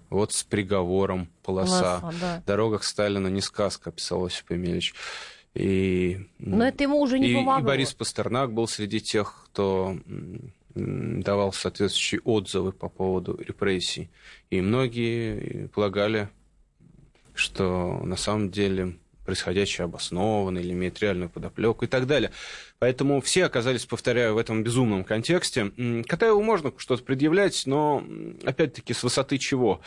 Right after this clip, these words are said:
Speaker 1: и в каком контексте? Можно вспомнить там поездку на Беломор, а можно вспомнить, что его друг Михаил Зощенко уже после всей травли, уже после смерти Сталина считал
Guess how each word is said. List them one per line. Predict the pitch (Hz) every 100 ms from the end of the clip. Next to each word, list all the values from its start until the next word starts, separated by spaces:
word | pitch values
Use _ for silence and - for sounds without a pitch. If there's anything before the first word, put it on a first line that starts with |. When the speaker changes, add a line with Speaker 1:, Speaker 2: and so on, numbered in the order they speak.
| - - - -
Speaker 1:
и | 113 110
в | -
каком | 123 131
контексте? | - 120 110 92 -
Можно | 156 127 110
вспомнить | - 107 98
там | - 87
поездку | 120 135 -
на | 95
Беломор, | 92 92 98 117 - - _ - _ _ _ _ _ _ _ -
а | - 104
можно | 156 120
вспомнить, | 117 - 123 110
что | - - 107 104 101 90
его | 104 107
друг | 104 127 127
Михаил | 107 - 110 107
Зощенко | 98 113 139 - 90 - 92 - - _ _ _ _ -
уже | 107 113
после | 117 131 123 107 104
всей | - 113
травли, | - 113 120 113 101
уже | 110 110 117
после | 120 - 101
смерти | 120 110 -
Сталина | - - 117 107 92
считал | - - 110 101